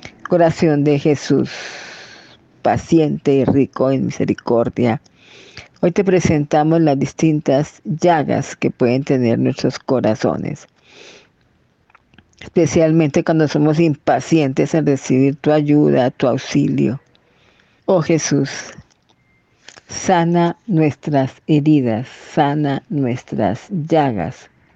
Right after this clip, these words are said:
Oh Jesús,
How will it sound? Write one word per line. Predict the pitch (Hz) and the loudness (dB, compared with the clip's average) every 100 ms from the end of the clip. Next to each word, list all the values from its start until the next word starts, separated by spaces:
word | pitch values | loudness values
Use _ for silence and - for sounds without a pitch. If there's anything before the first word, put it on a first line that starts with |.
| _ _ _ _ _ _ _ _ _ _ _ _ _ _ _ _ | _ _ _ _ _ _ _ _ _ _ _ _ _ _ _ _
Oh | - 165 143 - - | 0 2 0 -2 -10
Jesús, | - 139 123 - 135 131 | -4 -2 -2 -4 -4 -4